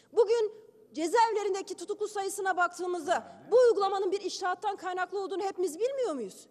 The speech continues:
Biliyoruz. Bu içti-, içtihatların sahipleri, yani Yargıtay'ın ilgili daireleri ve Ceza Genel Kurulu, yani sokakta yürüyen her vatandaşı terörist ilan eden, bu şekilde sıfatlandıran, bu şekilde yargılayan zihniyet,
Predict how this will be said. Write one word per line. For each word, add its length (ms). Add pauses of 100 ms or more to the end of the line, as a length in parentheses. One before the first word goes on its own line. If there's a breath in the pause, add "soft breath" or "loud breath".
(100)
Biliyoruz. 460 (240 loud breath)
Bu 180
içti-, 320
içtihatların 580
sahipleri, 720 (240 loud breath)
yani 220
Yargıtay'ın 520
ilgili 380
daireleri 460
ve 100
Ceza 340
Genel 300
Kurulu, 340 (260 loud breath)
yani 220
sokakta 420
yürüyen 380
her 220
vatandaşı 580 (440 loud breath)
terörist 480
ilan 400
eden, 380 (100)
bu 60
şekilde 420
sıfatlandıran, 800
bu 60
şekilde 340
yargılayan 580
zihniyet, 560